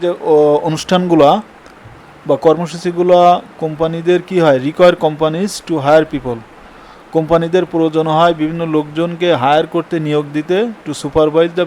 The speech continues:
various program offered, যে বিভিন্ন প্রোগ্রামগুলো এগুলো দেখাশোনার জন্য যেগুলো কোম্পানি অফার করে বা সুযোগ দেয়। No, সেন্টেন্স অনু-, প্যাসেজ অনুযায়ী এখানে এইটাই কারেক্ট। প্যাসেজ অনুযায়ী কী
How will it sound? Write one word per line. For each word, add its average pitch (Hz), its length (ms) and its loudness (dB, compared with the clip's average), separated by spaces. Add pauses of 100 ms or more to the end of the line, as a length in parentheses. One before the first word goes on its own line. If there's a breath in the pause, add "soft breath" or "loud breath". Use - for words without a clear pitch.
various 156 280 0 (100)
program 160 340 -2 (100)
offered, 120 260 -6 (840 loud breath)
যে 143 60 -4 (100)
বিভিন্ন 175 240 -4 (140)
প্রোগ্রামগুলো 170 600 -2
এগুলো 170 160 -4 (100)
দেখাশোনার 139 500 -6
জন্য 131 180 -10 (160)
যেগুলো 143 240 -6 (140)
কোম্পানি 147 400 -8 (220)
অফার 147 200 -2 (100)
করে 165 200 -2
বা 156 140 0
সুযোগ 135 280 -8
দেয়। 123 240 -12
No, 175 80 -2 (1000)
সেন্টেন্স 170 360 -4 (120)
অনু-, 175 220 -4
প্যাসেজ 165 260 0 (100)
অনুযায়ী 180 300 -2
এখানে 175 200 -4 (200)
এইটাই 175 400 0 (140)
কারেক্ট। - 320 -4 (2000)
প্যাসেজ 156 280 -6 (100)
অনুযায়ী 180 380 0
কী 185 60 -2